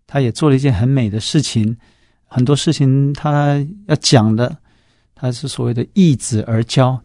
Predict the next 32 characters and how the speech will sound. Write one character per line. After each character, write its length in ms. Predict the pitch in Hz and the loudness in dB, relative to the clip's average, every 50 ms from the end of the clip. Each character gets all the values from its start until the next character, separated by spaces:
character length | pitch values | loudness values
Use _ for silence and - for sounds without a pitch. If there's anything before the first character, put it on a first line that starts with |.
| _ | _
他 380 | _ - 143 135 131 131 135 135 - _ _ _ _ _ _ _ - | _ 0 2 2 2 2 2 -2 -4 _ _ _ _ _ _ _ -4
那 80 | 131 123 | -2 0
个 120 | 131 123 | 0 0
时 160 | 113 - - | -2 0 0
候 240 | 131 117 127 120 113 | 0 2 2 2 2
把 220 | 110 - - 113 117 | 0 0 -2 -2 0
我， 420 | 120 120 117 110 104 107 104 131 - | 0 0 0 0 0 0 -2 -4 -4
呃， 140 | 120 120 117 - | -6 -6 -8 -6
交， 180 | - - 117 | -2 0 0
交 260 | 107 - - 123 120 120 | 0 2 2 2 2 2
给 280 | 117 120 117 110 110 | 2 2 2 2 0
我 140 | 113 113 113 | 0 -2 -4
的， 300 | 107 113 113 110 110 107 117 165 | -4 -2 -4 -4 -4 -4 -4 -2
呃， 120 | 113 104 | -4 -4
舅 280 | - - 165 147 127 110 | -2 2 2 2 2 2
舅， 240 | - - 107 104 - _ _ _ _ _ _ _ _ _ _ _ _ _ | 0 -2 -4 -6 -6 _ _ _ _ _ _ _ _ _ _ _ _ _
呃， 440 | - 127 117 113 107 120 117 113 135 120 | -8 -6 -6 -4 -4 -6 -8 -8 -8 -6
然 160 | 127 120 110 117 | -4 -2 0 0
后 440 | 127 123 123 117 113 110 107 113 113 - _ _ _ _ _ _ _ _ _ _ | 0 0 0 -2 -2 -2 -4 -6 -8 -12 _ _ _ _ _ _ _ _ _ _
当 200 | - 151 147 151 | -2 0 0 2
舅 180 | 151 - 175 151 | 2 2 2 2
舅 160 | 131 131 127 120 | 2 2 0 0
跟 160 | - 151 143 | 0 0 0
我 140 | 139 139 123 | 0 0 0
讲 220 | - 127 117 113 | 0 0 -2 -2
同 200 | - - - 143 | -2 -2 -2 0
样 180 | 165 180 170 156 | 2 2 2 2
事 180 | - - 175 | 0 0 -2
情 160 | - - 139 | 0 0 0
的 80 | 135 135 | -2 -2
时 100 | 123 - | -2 -2
候， 340 | 147 123 139 151 143 131 | -2 -2 0 0 -2 -2